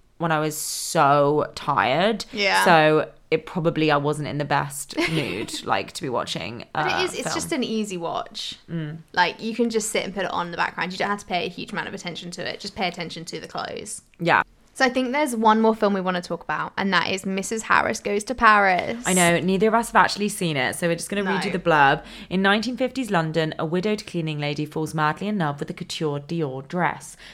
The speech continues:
Speaker 1: deciding she must have one of her own. After working to raise the funds to pursue her dream, she embarks on an adventure to Paris that will change not only her own outlook, but the very future of the House of Dior."
Speaker 2: I was so angry over Christmas.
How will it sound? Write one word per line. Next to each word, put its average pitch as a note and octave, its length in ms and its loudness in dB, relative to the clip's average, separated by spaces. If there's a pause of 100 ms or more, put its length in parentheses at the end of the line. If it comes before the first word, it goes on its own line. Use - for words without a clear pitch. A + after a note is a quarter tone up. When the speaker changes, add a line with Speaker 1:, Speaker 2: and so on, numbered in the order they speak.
Speaker 1:
deciding F#3 500 0
she G#3+ 140 -6
must A#3 220 -6
have A3 180 -8
one E3 140 0
of E3 100 -8
her G#3 180 -6
own. F3 340 -8 (240)
After F#3 220 -4
working F#3 320 2
to A3 140 -6
raise A3 140 -4
the B3+ 100 -10
funds E3+ 300 -2
to - 100 -16
pursue - 260 -6
her F#3+ 140 -4
dream, D#3 300 -4
she - 120 -8
embarks D3+ 460 -6
on G3+ 40 -6
an G#3+ 120 -4
adventure D#3+ 420 -8
to - 140 -14
Paris - 460 -12
that - 120 -10
will F3 80 -10
change D#3 340 -6
not E3+ 160 -6
only D3 200 -4
her D3+ 200 -6
own D3 200 -6
outlook, E3+ 480 -2 (240)
but - 100 -10
the F3+ 80 -4
very F3 240 2
future - 460 -10
of - 220 -6
the E3 80 -4
House D#3 340 -4
of D#3 180 -10
Dior." D3+ 520 0 (240)
Speaker 2:
I B3 100 8
was C4 100 2
so C#4 240 0
angry B3 340 2
over F3 120 -6
Christmas. F3 580 -10